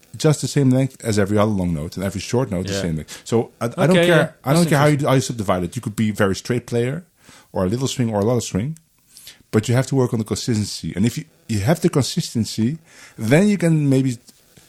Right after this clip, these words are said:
Speaker 1: maybe,
Speaker 2: Mm.
Speaker 1: maybe look at subtleties.
Speaker 2: Yeah, maybe. Yeah, I, th-, I think you're right about don't worry about whether you're going behind or in front of the beat. I think it's ti-, that's, like, later. It's, that's, yeah, you're right. It's,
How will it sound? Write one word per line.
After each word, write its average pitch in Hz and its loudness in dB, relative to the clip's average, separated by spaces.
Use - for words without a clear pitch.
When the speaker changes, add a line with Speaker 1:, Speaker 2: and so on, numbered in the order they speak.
Speaker 1:
maybe, 123 2
Speaker 2:
Mm. - -8
Speaker 1:
maybe 117 2
look 135 0
at 117 -4
subtleties. 110 -4
Speaker 2:
Yeah, 151 2
maybe. 147 0
Yeah, 147 2
I, - 2
th-, 156 -4
I 160 -2
think 175 0
you're 143 0
right 139 2
about 120 0
don't 123 2
worry 113 0
about 104 -2
whether 101 -6
you're 101 -10
going 95 -6
behind 98 -8
or 90 -8
in 98 -14
front 90 -12
of 82 -18
the 87 -18
beat. 85 -14
I 101 -14
think 95 -8
it's 92 -10
ti-, - -8
that's, 95 -8
like, 87 -8
later. 92 -10
It's, - -18
that's, - -4
yeah, 98 -6
you're 90 -8
right. 87 -6
It's, - -10